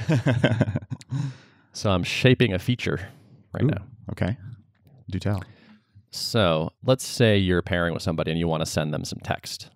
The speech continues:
Speaker 2: Let's say you're the guest and I'm the host. So I'm sharing my screen with you. You're kind of guesting on my computer. And you're like, "Oh, here is a s-, code snippet that might solve this problem."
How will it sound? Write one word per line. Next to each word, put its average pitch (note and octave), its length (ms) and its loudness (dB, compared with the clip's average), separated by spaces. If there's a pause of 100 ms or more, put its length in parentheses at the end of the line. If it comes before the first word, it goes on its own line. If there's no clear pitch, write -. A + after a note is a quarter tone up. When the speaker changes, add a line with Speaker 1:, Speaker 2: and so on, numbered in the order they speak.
(100)
Speaker 2:
Let's G2+ 120 -8
say - 160 -4
you're E2+ 100 -2
the - 100 -6
guest - 500 -4
and E2+ 100 -2
I'm D#2 120 -2
the - 100 -8
host. - 440 -4 (1160)
So - 140 -4
I'm F2+ 160 4
sharing F2+ 240 2
my F#2 120 6
screen G2 280 2
with F2+ 120 0
you. G#2+ 480 8
You're E2+ 200 -2
kind E2 140 -6
of D#2+ 160 -10
guesting E2 300 -2
on D#2 100 -4
my E2 80 -4
computer. F2+ 460 -2 (640)
And F#2 140 2
you're F2+ 100 2
like, E2 240 -2
"Oh, D3+ 180 10
here C#3 260 4
is B2 100 2
a G#2+ 140 8
s-, - 180 0
code G#2+ 300 4
snippet F#2+ 320 -2
that E2+ 140 0
might F2 200 -4
solve E2+ 280 -2
this F2+ 120 -6
problem." F2 420 -4